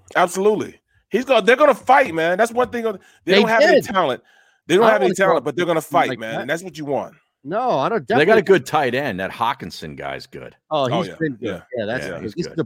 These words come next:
Speaker 2: breakout year for him. All right.
Speaker 3: Mm-hmm.
Speaker 1: Is it, wait for Iowa guy?
Speaker 3: Yes, he's
Speaker 2: Yeah.
Speaker 3: another Iowa
Speaker 1: Yeah,
Speaker 3: tight end.
Speaker 1: yeah.
Speaker 2: Speaking of which, I gave you Iowa before the weekend began. Hopefully you jumped on that. Iowa
Speaker 1: That was a
Speaker 3: They're
Speaker 1: great pick
Speaker 3: legit.
Speaker 1: by you. Yeah.
Speaker 3: Iowa's legit.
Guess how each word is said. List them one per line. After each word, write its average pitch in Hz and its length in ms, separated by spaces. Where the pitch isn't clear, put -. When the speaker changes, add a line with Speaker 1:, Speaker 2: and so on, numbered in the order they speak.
Speaker 2:
breakout 131 440
year 120 160
for 98 160
him. 90 280
All 151 80
right. 127 120
Speaker 3:
Mm-hmm. 139 100
Speaker 1:
Is 147 100
it, 165 100
wait 190 160
for 156 200
Iowa 175 340
guy? 196 340
Speaker 3:
Yes, 98 260
he's 110 160
Speaker 2:
Yeah. 143 140
Speaker 3:
another 104 320
Iowa 85 340
Speaker 1:
Yeah, 113 100
Speaker 3:
tight 76 200
end. 69 160
Speaker 1:
yeah. 95 140
Speaker 2:
Speaking 170 340
of 143 80
which, 139 260
I 151 120
gave 180 280
you 147 120
Iowa 127 360
before 127 320
the 127 80
weekend 123 420
began. 113 380
Hopefully 127 380
you 117 80
jumped 123 300
on 101 160
that. 98 200
Iowa 120 300
Speaker 1:
That 139 80
was 160 100
a 143 60
Speaker 3:
They're 123 180
Speaker 1:
great 160 140
pick 180 100
Speaker 3:
legit. 170 140
Speaker 1:
by 123 60
you. 104 260
Yeah. 120 160
Speaker 3:
Iowa's 139 340
legit. 110 500